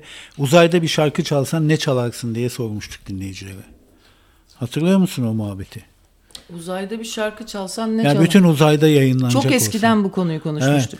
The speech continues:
Speaker 1: Evet.
Speaker 2: Evet.
Speaker 1: Ve çoğunluk ne demişti hatırlıyor musun?
Speaker 2: Michael Jackson.
Speaker 1: Hayır, hiç alakası yok.
Speaker 2: <laughs>
Speaker 1: Pink Floyd demişti.
Speaker 2: Ha, ben de öyle demiştim.
Speaker 1: Evet,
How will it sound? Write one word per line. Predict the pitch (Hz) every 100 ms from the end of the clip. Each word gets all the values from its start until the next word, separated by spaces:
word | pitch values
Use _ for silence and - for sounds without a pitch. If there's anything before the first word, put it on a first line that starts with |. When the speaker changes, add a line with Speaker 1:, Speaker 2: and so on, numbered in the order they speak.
| -
Speaker 1:
Evet. | 180
Speaker 2:
Evet. | 202 233 - _
Speaker 1:
Ve | 143
çoğunluk | - 160 160 170 175
ne | 170 165
demişti | 156 120 - 156
hatırlıyor | 123 - 143 175
musun? | 147 - - -
Speaker 2:
Michael | 165 175 202 196
Jackson. | 226 226 - 143 -
Speaker 1:
Hayır, | 110 117 120 120
hiç | 139
alakası | 123 101 98 - 165
yok. | 190 180 -
Speaker 2:
<laughs> | 143 _ -
Speaker 1:
Pink | 156 151
Floyd | - 110
demişti. | - 139
Speaker 2:
Ha, | 214 214 214 208
ben | 302 294
de |
öyle | 226 180
demiştim. | 156 156 - - 139
Speaker 1:
Evet, | 110 117